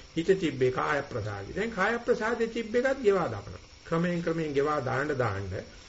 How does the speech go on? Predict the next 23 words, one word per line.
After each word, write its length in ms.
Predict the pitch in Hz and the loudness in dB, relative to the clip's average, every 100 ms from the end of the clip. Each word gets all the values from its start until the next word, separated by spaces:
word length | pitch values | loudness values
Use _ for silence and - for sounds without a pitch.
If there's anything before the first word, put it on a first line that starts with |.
| - - - | -20 -18 -14
සත්පුරුෂ 480 | - 190 - 214 180 | -2 -2 2 0 2
අදහස 380 | 165 165 165 165 | 2 4 2 0
පහළ 320 | 143 123 151 | 0 0 4
වෙනවනම්, 400 | 160 160 160 156 | 2 2 -2 -2
නිරුපති 460 | 139 151 165 151 156 | 0 0 0 0 0
අදහස 340 | 147 147 151 | 2 0 0
පහළ 320 | - 113 123 | -2 -2 0
වෙනවනම් 480 | 135 165 147 143 170 180 - - - - | 2 4 4 4 0 -4 -14 -20 -18 -8
අන්න 280 | 143 156 165 | -6 -2 -2
සරුවචන් 520 | 165 143 143 143 139 | -2 -2 -2 -4 -4
වහන්සේ 280 | 139 135 131 | -4 -4 -4
කියාපු 320 | 135 135 131 | -2 0 0
පාර 320 | 127 113 127 | -2 -2 0
හැටියට 480 | 139 123 117 170 170 170 - - - - | -2 -4 -2 -2 2 0 0 -6 -18 -12
ස්පර්ශ 380 | - 220 208 226 202 | -8 -6 -4 2 2
ස්පර්ශ 320 | - 208 226 | 2 -4 -2
නොකර 320 | 165 170 180 | -2 0 -2
තැනට 320 | 175 151 160 | -2 -4 -4
යනවා. 240 | 131 98 - - - - - - - - - - - - - - - - - - - - - - - - | -6 -10 -14 -20 -20 -20 -20 -20 -20 -20 -20 -20 -20 -20 -20 -20 -20 -20 -20 -20 -20 -20 -20 -20 -20 -14
ඉති 200 | - 127 | -6 -2
මෙතෙන්ට 380 | 139 127 131 123 | -2 -2 -4 -2
යනකොට 380 | 123 123 120 127 233 - - - | -2 -2 -2 -2 -2 -4 -18 -10
බොහෝම 640 | 143 175 233 226 190 156 | -8 -4 2 4 4 4